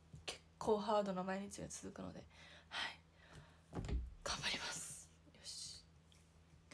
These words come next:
みんなも、頑張ってください、お仕事。ありがとう。早めに寝るね。そうだね。最近、あれだね。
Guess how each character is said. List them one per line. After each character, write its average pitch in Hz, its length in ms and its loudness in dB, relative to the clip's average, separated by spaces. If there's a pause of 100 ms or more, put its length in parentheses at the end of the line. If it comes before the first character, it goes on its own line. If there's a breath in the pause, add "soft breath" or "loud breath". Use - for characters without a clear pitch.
(380 loud breath)
み 220 80 -2
ん 226 60 -4
な 233 100 2
も、 220 240 -2 (2250)
頑 262 100 4
張 294 60 8
っ 294 60 -6
て 277 80 -2
く 277 80 2
だ 285 100 6
さ 285 160 6
い、 277 80 4
お 269 100 0
仕 269 120 -4
事。 277 360 -2 (480)
あ - 60 0
り 262 140 4
が 311 100 12
と 302 500 12
う。 - 60 -18 (380)
早 285 180 6
め 294 180 4
に 302 60 0
寝 294 100 6
る 294 120 4
ね。 320 240 4
そ 311 220 2
う - 20 0
だ 254 100 2
ね。 262 80 -2
最 320 280 8
近、 381 120 -2 (480 loud breath)
あ 277 80 4
れ 302 100 4
だ 359 140 2
ね。 359 160 -6